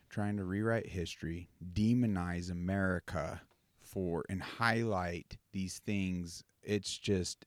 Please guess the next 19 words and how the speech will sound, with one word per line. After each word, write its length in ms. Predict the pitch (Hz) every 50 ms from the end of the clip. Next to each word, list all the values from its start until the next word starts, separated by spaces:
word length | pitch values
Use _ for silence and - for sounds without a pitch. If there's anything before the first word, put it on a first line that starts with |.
| _ -
it's 180 | 98 90 - -
so 600 | - - - 98 98 98 101 101 101 98 98 98 _ _ _ _
toxic. 840 | - - - - 101 98 98 92 - - - - 78 76 - - - - - - - - _ -
You 160 | 98 98 104
actually 360 | 101 101 104 - - - 95
look 300 | 95 98 101 104 - -
into 500 | 101 95 92 - - - 95 90 87 85 - _ _ _ -
the 80 | - 87
positive 600 | - - - - 101 101 101 104 98 101 95 90 90
side 340 | - - 98 92 95 98 95
of 100 | 90 -
things 380 | - - 87 85 87 87 87 92
and 140 | 90 87 -
everyone 480 | - 98 98 92 104 104 101 95 95 92
fleeing 520 | - - - 107 98 101 98 92 90 90 85
these 200 | 92 87 85 101
other 280 | 98 95 90 95 90 -
countries 540 | - - 104 98 92 - - 90 85 85 87
and 200 | 92 85 82 85